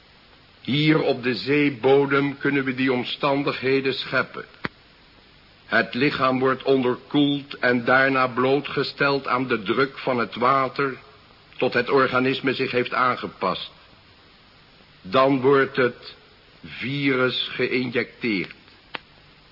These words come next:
In het begin zul je je wat lusteloos voelen, wat traag en licht,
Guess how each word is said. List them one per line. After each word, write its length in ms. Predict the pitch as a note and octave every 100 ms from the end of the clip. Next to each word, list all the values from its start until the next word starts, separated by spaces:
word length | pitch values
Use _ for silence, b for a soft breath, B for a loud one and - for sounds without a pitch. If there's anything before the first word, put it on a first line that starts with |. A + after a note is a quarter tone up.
| _ - _ -
In 140 | B2
het 180 | A#2+ G#2
begin 500 | A#2 G#2+ C#3+ C#3 C3
zul 220 | G2+ C#3
je 140 | C3 B2+
je 140 | B2+
wat 220 | B2 A#2+
lusteloos 640 | A#2+ C3 C3 C#3 C3+ C3+ B2+ -
voelen, 360 | C#3 C3+ C#3+
wat 200 | A#2+ A2 -
traag 600 | B2 A2+ B2 B2 B2+ -
en 260 | B2 A2+ G#2
licht, 320 | B2 B2+